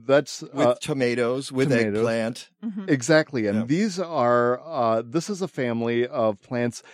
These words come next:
Speaker 1: that you do want to move around the garden because they bring in a very specific type of pest, uh, and disease, but it affects the whole family. So, you know, let's say you have tomatoes in a spot and you, you know, got a powdery mildew or a wilt or, s-, you know,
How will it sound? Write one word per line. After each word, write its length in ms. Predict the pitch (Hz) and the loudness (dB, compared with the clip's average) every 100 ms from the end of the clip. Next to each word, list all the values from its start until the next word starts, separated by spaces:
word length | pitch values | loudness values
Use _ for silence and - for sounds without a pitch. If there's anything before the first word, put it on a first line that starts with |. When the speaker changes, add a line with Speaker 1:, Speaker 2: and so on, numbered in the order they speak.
| - - | -10 0
Speaker 1:
that 140 | 165 | 0
you 160 | 180 170 | 2 -4
do 240 | 143 226 | 0 0
want 260 | 208 131 113 | 0 0 0
to 40 | |
move 260 | 107 107 104 | -2 -2 -2
around 340 | 107 104 101 | -2 0 -2
the 80 | 104 | -4
garden 360 | 107 101 98 | -4 -4 -4
because 480 | 104 123 - 139 123 | -4 -6 -2 -2 -2
they 180 | 127 127 | 2 2
bring 300 | 113 127 147 | 2 0 2
in 260 | 160 165 151 - _ | 0 0 -4 -12 _
a 120 | - 127 | -2 2
very 260 | 135 139 | 4 2
specific 680 | - - 123 113 - 196 185 | -2 -8 -6 -6 -4 -4 -6
type 280 | - 131 117 | -6 -6 -4
of 160 | 107 - | -6 -4
pest, 440 | 120 110 - - 175 185 | -2 -2 -6 -12 -12 -10
uh, 380 | 175 120 113 117 | -2 2 2 0
and 200 | 165 127 | -4 -2
disease, 480 | 127 110 113 117 117 - - _ - | 0 -2 -2 -2 -2 -8 -20 _ 2
but 240 | 156 139 143 _ _ | 4 4 0 _ _
it 180 | 165 156 156 | 0 0 -2
affects 420 | 151 180 160 - | -8 -6 -8 -8
the 140 | - | -8
whole 240 | 131 156 147 | -6 -4 -6
family. 600 | - 180 180 175 98 90 | -6 -6 -6 -6 -8 -12
So, 520 | - 160 143 143 147 | -10 -2 2 2 0
you 140 | 170 | -2
know, 100 | 139 | -2
let's 220 | 135 147 - | 0 -4 -4
say 160 | 175 | -2
you 320 | 151 143 143 | -2 0 -2
have 420 | 131 131 127 127 - _ _ _ | 0 2 4 2 -2 _ _ _
tomatoes 560 | - 143 151 165 139 123 | -6 0 2 4 2 2
in 140 | 123 | -4
a 60 | 113 | -4
spot 420 | - - 110 120 | -6 -2 0 0
and 140 | 143 | 0
you, 420 | 123 123 120 120 127 | 0 2 4 2 0
you 200 | 156 131 | 0 2
know, 180 | 117 117 | 2 2
got 160 | 123 | -2
a 60 | 113 | -4
powdery 480 | - 127 123 127 120 | -6 -4 -2 -2 -2
mildew 460 | 120 120 117 113 | 0 0 0 2
or 180 | 107 110 | 4 4
a 60 | 117 | 2
wilt 520 | 120 139 123 104 - | 2 2 2 0 -4
or, 160 | 131 | -4
s-, 140 | 127 - | -4 -6
you 240 | 170 139 | -6 0
know, 160 | 127 | 0